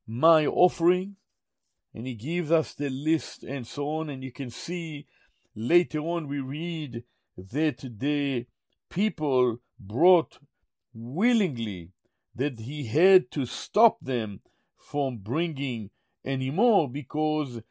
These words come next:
they have given too much. And that is so interesting that in this portion of Second Corinthians chapter eight, Paul says in verse twelve, "For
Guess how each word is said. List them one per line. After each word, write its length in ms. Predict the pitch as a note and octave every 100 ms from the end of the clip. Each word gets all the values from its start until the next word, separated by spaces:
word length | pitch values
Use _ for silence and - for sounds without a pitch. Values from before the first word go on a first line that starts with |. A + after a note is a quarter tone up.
| _ _ _
they 200 | G#2+ C#3+
have 180 | B2+ G#2+
given 360 | A#2 C#3+ C3+ A2
too 260 | - C#3 A#2
much. 400 | B2 A2+ F2 A2+
And 260 | G#2+ G#2
that 360 | C#3 A3+ - -
is 180 | F#3+ D#3
so 540 | - A3 A3 G3+ F3+ - _ _ _ _
interesting 640 | G#3+ G#3+ D#3 C3 C#3+ C#3 B2+
that 140 | C#3
in 360 | - E3 E3 C#3+
this 260 | D3 C3
portion 560 | - - B3 A#3+ - F3+
of 260 | D#3+ - - -
Second 500 | - - A3 G#3 F3
Corinthians 640 | D#3+ F#3 G#3 C3+ C3 A2+
chapter 320 | - F3+ F#3+
eight, 380 | F3+ D#3+ C3 A#2+ - _ _ _ _ _ _ _ _ -
Paul 340 | F3 G#3+ G#3+
says 600 | F#3 - G3 F#3 D#3 B2
in 280 | A2 - C#3
verse 360 | A2+ D#3 C#3+ -
twelve, 560 | - E3 D#3 C3+ G2+ - _ _ _ _
"For 520 | - - E3+ E3+ E3+